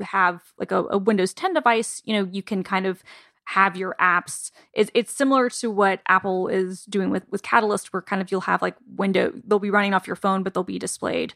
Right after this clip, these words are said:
on your computer. And so you could, you know, access them in various windows and, and, you know, text from your P C and stuff like that. So there's, there's some, there's some really cool stuff. And, and I do think that, uh, and I'd be interested in, in you two's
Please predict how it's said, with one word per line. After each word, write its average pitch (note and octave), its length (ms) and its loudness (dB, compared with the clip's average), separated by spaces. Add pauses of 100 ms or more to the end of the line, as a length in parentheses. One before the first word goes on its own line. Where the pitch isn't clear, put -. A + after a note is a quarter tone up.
(420)
on G3 200 4
your F3+ 100 0
computer. - 580 -2 (300)
And F#3 180 -4
so - 140 0
you F#3 200 0
could, F#3+ 360 -4
you - 80 -4
know, - 100 -2
access - 640 -2
them F#3+ 200 -4
in F#3+ 80 -2
various - 340 -2
windows - 480 -2
and, - 180 -6 (320)
and, G#3+ 380 0 (100)
you A3+ 80 0
know, F#3+ 120 4
text - 560 -4 (360)
from F#3+ 460 2
your G3 240 2
P G3 240 -6
C F#3+ 260 -4
and F#3+ 80 -2
stuff F3+ 120 -4
like F#3 100 2
that. - 180 2
So E4 120 2
there's, G4 320 2
there's E4+ 200 0
some, D#4+ 300 -2
there's A#3 180 6
some D#4+ 140 -2
really D4 160 -2
cool A3 200 0
stuff. G#3 380 2
And, F#3+ 240 0
and G3+ 140 2
I G3+ 80 4
do B3 180 -2
think A#3+ 420 -2
that, F3 260 2 (1040)
uh, A3+ 180 4
and A#3 140 2
I'd A3 80 -4
be A#3+ 100 -2
interested A3 300 0
in, E3+ 80 -6
in G3 160 -2
you A#3 100 0
two's G3+ 320 -4